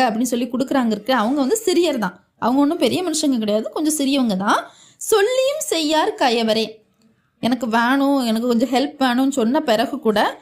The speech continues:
"என்கிட்ட இல்லவே இல்லை" அப்படின்னு சொல்லுவாங்க தெரியுமா, அவங்க வந்து கயவராம். "கயவரே, நல்ல குலாமாலை வேர்க்கண்ணாய்", குலாமாலை அதாவது அசைக்கின்ற மாலையுடைய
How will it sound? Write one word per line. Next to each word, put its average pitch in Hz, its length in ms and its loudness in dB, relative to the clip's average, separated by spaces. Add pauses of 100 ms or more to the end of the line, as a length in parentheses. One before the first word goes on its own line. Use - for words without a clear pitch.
(180)
"என்கிட்ட 277 280 0
இல்லவே 302 380 2
இல்லை" 269 200 2
அப்படின்னு 262 300 0
சொல்லுவாங்க 254 280 0
தெரியுமா, 220 280 0
அவங்க 262 220 0
வந்து 247 260 -2
கயவராம். 269 600 0 (480)
"கயவரே, 254 500 2 (200)
நல்ல 311 420 0
குலாமாலை 339 720 2
வேர்க்கண்ணாய்", 240 640 0 (560)
குலாமாலை 311 680 2 (180)
அதாவது 240 320 0
அசைக்கின்ற 320 580 0
மாலையுடைய 254 580 0